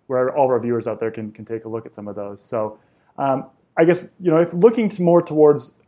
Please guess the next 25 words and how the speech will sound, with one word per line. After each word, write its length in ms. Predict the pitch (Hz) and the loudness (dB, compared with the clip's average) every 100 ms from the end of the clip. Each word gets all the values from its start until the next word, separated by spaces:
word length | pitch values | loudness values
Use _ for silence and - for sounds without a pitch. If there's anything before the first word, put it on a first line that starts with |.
| _ _ _ - | _ _ _ -14
some 160 | - 139 | -6 -4
advice 460 | 120 131 131 113 | 0 4 4 2
then, 340 | - 117 104 104 _ _ _ - | -4 -4 -4 -10 _ _ _ -2
while 220 | 139 135 | 0 2
the, 240 | 139 139 131 | 0 -2 -4
the 80 | 127 | 0
data-driven 460 | 143 175 156 160 | 4 6 6 2
approach 320 | 147 151 143 - | 0 0 0 0
is 80 | |
excellent, 440 | 139 135 147 131 - _ _ - | -6 -4 -6 -6 -10 _ _ 0
there's 180 | 147 156 | 2 6
also 260 | 156 156 | 4 4
some 180 | 131 127 | -6 -8
tactical, 560 | - 131 120 135 131 120 | -2 -2 -2 -2 -2 -2
some 200 | 135 120 | -6 -8
strategic 480 | 123 - 135 131 | -10 -10 -10 -4
elements 380 | 127 123 117 107 | 0 0 -2 -8
that 160 | - 110 | -12 -10
can 100 | 113 | -8
definitely 260 | 113 113 | -8 -8
be 140 | 104 107 | -10 -12
changed 440 | - 123 110 107 | -12 -12 -10 -10
as 120 | 110 | -8
well. 220 | 113 127 117 | 0 0 0
So, 340 | - 127 | 0 0